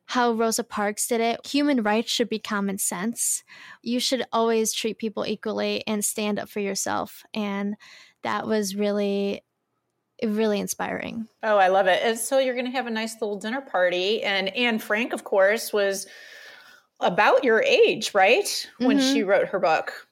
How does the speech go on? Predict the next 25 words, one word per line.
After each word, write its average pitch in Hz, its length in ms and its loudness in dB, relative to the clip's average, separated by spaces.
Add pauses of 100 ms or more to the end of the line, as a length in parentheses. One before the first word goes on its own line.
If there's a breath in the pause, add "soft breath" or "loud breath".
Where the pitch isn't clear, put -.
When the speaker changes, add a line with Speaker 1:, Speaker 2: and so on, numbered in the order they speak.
(120)
Speaker 2:
Mm-hmm. 208 80 -6
Speaker 1:
Yeah. 226 460 2
Speaker 2:
So 208 920 2
definitely 226 840 0
a 190 160 -2
time 208 380 -6
and 190 80 -4
a 180 80 -4
thought 196 460 4 (340)
of 175 480 0
coming 208 280 -2
of 185 100 -2
age 208 400 0
that 180 260 0
you 180 180 -6
would 180 120 -2
understand, 185 540 -4
unfortunately, 180 800 -2
in 170 140 -4
a 165 100 -8
very 170 400 -2
sad 196 320 0
situation 170 540 -4
for - 180 -10
her. 156 320 0